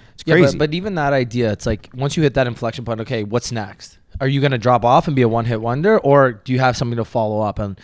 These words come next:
Speaker 2: we, we talked about Loud Luxury, so we can use that example. It's like when they had Fill Me In with Ryan Shepherd, and we had Ryan Shepherd on this podcast a couple times. He, Ryan Shepherd admitted, he goes, "After Fill Me In," he's like, "I wasn't expecting it to be a massive hit. I had nothing to follow it up with." And it's like,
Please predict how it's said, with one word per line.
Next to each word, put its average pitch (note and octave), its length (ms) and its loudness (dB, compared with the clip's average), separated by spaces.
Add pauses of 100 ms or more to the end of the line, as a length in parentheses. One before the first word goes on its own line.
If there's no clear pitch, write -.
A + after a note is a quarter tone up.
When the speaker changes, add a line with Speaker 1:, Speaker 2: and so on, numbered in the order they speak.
(200)
Speaker 2:
we, C3+ 180 0
we B2 180 -8
talked C3 260 0
about A#2+ 120 0
Loud A2 220 0
Luxury, G#2 240 -6
so - 160 -10
we G#2+ 140 -8
can B2 140 -12
use A#2+ 140 -4
that A2+ 120 -2
example. A2 320 -6
It's - 80 -14
like - 140 -14 (300)
when B2 140 -6
they C#3+ 80 0
had D3 160 2
Fill C3+ 160 -2
Me B2+ 120 -4
In B2+ 80 -2
with A2 140 -6
Ryan A2+ 220 -4
Shepherd, A2+ 420 -2
and A2 160 -8
we B2+ 80 2
had B2 120 2
Ryan G#2+ 220 2
Shepherd A2+ 260 -2
on G2+ 100 -2
this G2 100 -8
podcast G#2 460 -6
a - 20 -14
couple A#2+ 200 -10
times. F#2+ 240 -8 (400)
He, G3 340 -4
Ryan D#3+ 360 2
Shepherd C#3 340 0
admitted, B2 260 -4
he A2 80 -2
goes, G#2+ 200 -2
"After D3 320 0
Fill C#3+ 180 -2
Me C#3 140 -2
In," B2+ 80 -4
he's A2+ 180 -6
like, - 180 -10 (100)
"I B2 80 0
wasn't C3+ 260 -2
expecting C3+ 340 -6
it A#2+ 60 -10
to A2+ 80 -14
be A2 80 -4
a G#2+ 60 -2
massive G#2+ 360 -6
hit. G#2 260 -6 (280)
I C3 80 -2
had C3+ 100 0
nothing A#2+ 260 -6
to A2 40 -6
follow G#2+ 300 -4
it A2 80 0
up E3 180 0
with." G2 240 -10 (360)
And C3+ 100 -4
it's C3 140 -4
like, B2+ 240 0